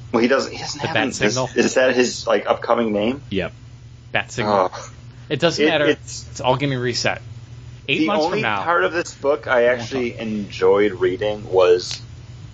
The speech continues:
Speaker 1: like, the few pages with the Joker in it, because it does, it does kind of factor more into the Scott Snyder Batman stuff. Like, it does kind of fill in those holes. It's like, no, like, why do we have multiple Jokers?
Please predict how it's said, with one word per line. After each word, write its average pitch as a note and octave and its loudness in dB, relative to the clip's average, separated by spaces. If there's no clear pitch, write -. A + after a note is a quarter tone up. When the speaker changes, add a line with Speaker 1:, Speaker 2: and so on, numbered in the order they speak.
Speaker 1:
like, A2 4
the B2 0
few C3 0
pages A2 0
with G2 -4
the G2+ 0
Joker F#2+ 2
in C#3 2
it, C#3 2
because G#2+ 2
it A2+ 2
does, B2+ 2
it D#3+ 2
does E3+ 4
kind E3 2
of C3 0
factor B2 2
more A2 4
into F#2+ -2
the F2+ 2
Scott - 0
Snyder F2+ 2
Batman - -2
stuff. - -8
Like, - -2
it G#2+ 0
does G2+ 0
kind - 0
of F2 2
fill G#2 4
in G2 2
those F#2 2
holes. F2 2
It's F2+ -6
like, F#2 0
no, E3 6
like, F#2 2
why F#2+ 6
do G2+ 4
we G2 0
have A#2+ 2
multiple F#2 2
Jokers? - -6